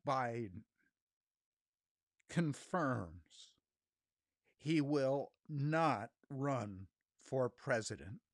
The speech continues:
on this day, the year two thousand fifteen.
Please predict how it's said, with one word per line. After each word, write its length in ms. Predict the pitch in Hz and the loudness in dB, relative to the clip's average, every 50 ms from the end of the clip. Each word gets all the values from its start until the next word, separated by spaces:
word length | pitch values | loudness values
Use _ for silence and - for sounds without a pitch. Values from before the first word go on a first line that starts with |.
| _ _ _ _ _ _ | _ _ _ _ _ _
on 180 | - 151 147 151 | -2 0 2 2
this 240 | 147 156 175 - - | 4 4 4 2 2
day, 400 | - 180 190 160 78 87 104 - - _ _ _ _ _ _ _ _ _ _ _ _ _ _ _ _ _ _ _ _ _ _ - | 0 0 0 0 0 -2 -8 -14 -16 _ _ _ _ _ _ _ _ _ _ _ _ _ _ _ _ _ _ _ _ _ _ -8
the 80 | 123 | -6
year 360 | 127 127 139 156 180 202 262 - _ _ _ _ _ _ _ _ _ _ _ _ _ _ _ _ - | -2 0 0 0 0 -2 -6 -12 _ _ _ _ _ _ _ _ _ _ _ _ _ _ _ _ -4
two 140 | - 151 | -4 -2
thousand 540 | 135 117 120 120 107 87 - - 107 95 104 | -2 0 0 0 -2 -2 -6 -10 -10 -10 -12
fifteen. 600 | - - 104 95 - - - - 110 107 90 82 | -10 -12 -12 -12 -12 -14 -12 -10 -8 -8 -8 -10